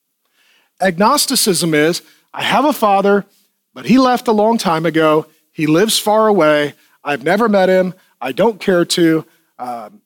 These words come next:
I'm not looking for him." That's agnosticism.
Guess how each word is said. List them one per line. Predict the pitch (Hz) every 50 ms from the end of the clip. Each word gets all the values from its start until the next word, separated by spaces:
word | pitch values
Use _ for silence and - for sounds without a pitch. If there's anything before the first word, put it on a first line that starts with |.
| _ _
I'm | 185 185
not | 180 180 185 -
looking | 190 185 - 180 143
for | - - 123 110
him." | 92 110 - _ _ _ _ _ _ _ _ _ _ _ _ _ _ _ _ _ _ _ _ _ _ _
That's | - 143 - -
agnosticism. | 180 170 180 196 233 233 - - 147 - - - 104 - - -